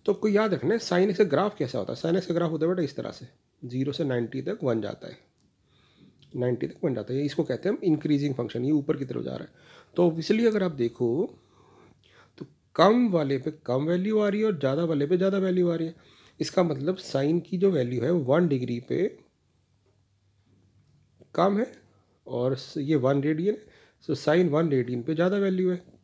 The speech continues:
क्योंकि ये वैल्यू ये वाई दे रहा है। तो इसका मतलब हम ये देख पा रहे हैं कि sine वन डिग्री छोटा है वन रेडियन से,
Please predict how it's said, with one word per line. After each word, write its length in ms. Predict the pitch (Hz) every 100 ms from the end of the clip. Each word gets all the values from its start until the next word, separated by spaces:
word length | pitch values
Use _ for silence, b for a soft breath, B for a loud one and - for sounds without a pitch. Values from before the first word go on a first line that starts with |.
| _
क्योंकि 180 | - 127
ये 60 | 139
वैल्यू 300 | 131 127 139
ये 120 | 139
वाई 240 | 131 143
दे 140 | 151 160
रहा 120 | 170
है। 60 | - _ _ _ b b b _ _ _ _ _ _
तो 160 | - -
इसका 220 | 135 147
मतलब 260 | 147 139 143
हम 120 | 165
ये 60 | 165
देख 200 | 151 -
पा 160 | 120
रहे 120 | 110
हैं 140 | 139 233 - b b -
कि 120 | 147
sine 420 | - 139 147 170
वन 220 | 143 175
डिग्री 260 | 147 127 160
छोटा 380 | 180 - 165 170
है 180 | 151 233 - - -
वन 260 | 131 175 156
रेडियन 380 | 123 107 110 -
से, 140 | 120